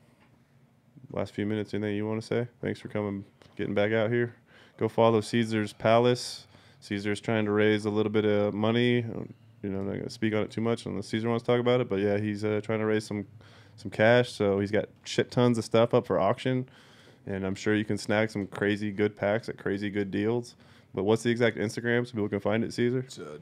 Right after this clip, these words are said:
Speaker 2: T H Caesar's Palace. I just put it in Twitch and YouTube. I will put it in Instagram right now, too.
Speaker 1: Cool, yeah, everyone go check out that Instagram. He's auctioning off stuff. And, uh, Caesar's returning to his former auction glory, if you will. He used to be the auction master.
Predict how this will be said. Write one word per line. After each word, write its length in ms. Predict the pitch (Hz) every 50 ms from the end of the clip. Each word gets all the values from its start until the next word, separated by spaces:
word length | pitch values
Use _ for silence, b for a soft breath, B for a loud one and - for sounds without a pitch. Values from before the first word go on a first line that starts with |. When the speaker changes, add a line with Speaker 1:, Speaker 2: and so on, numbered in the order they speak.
| -
Speaker 2:
T 280 | - - - 120 113 110
H 180 | 104 104 87
Caesar's 640 | - - - - 110 107 101 90 - 104 104 98 -
Palace. 720 | - _ - 120 87 76 73 73 - 110 - - - - -
I 60 | 78
just 400 | 82 82 78 78 - - - _
put 160 | - 107 87
it 140 | 87 87 -
in 260 | - 76 80 76 87
Twitch 500 | - - - - - 82 - - - - - -
and 120 | 71 73
YouTube. 720 | - - - - - - - - - - - - - - - - - - -
I 100 | - 95
will 160 | 95 85 78 -
put 120 | - 85 80
it 80 | 78 69
in 80 | 64 64 64 62
Instagram 480 | - - - - - 67 - - - -
right 160 | - 60 62 64
now, 180 | 64 58 57 -
too. 140 | - - - - - - - _ -
Speaker 1:
Cool, 200 | 120 113 101 101
yeah, 120 | 107 110
everyone 360 | 101 98 101 104 110 110 104 104
go 120 | 113 120
check 180 | 123 - 156 151
out 80 | 143 131
that 120 | 127 107
Instagram. 500 | 107 113 123 - 110 107 104 101 98 98
He's 220 | 101 101 101 98 92
auctioning 440 | 80 101 107 104 - 107 101 101
off 220 | 98 101 101 104 -
stuff. 460 | - - 87 90 95 - - - - - -
And, 300 | - 90 90 90 90 92
uh, 260 | 92 92 90 98 98
Caesar's 320 | - - 110 101 104 98 101
returning 380 | 98 92 - - 104 101 101
to 100 | - -
his 120 | 95 90 -
former 280 | - 107 104 101 92 -
auction 380 | 95 98 - - - 98 95
glory, 460 | 90 92 92 98 107 101 95 95 92
if 100 | 92 90
you 100 | - 95
will. 100 | 92 95
He 80 | 98 95 101
used 140 | 101 98 -
to 60 | -
be 80 | 101
the 80 | 98 90
auction 340 | 90 92 95 - - 95 90
master. 480 | 92 92 101 98 - - 90 87 -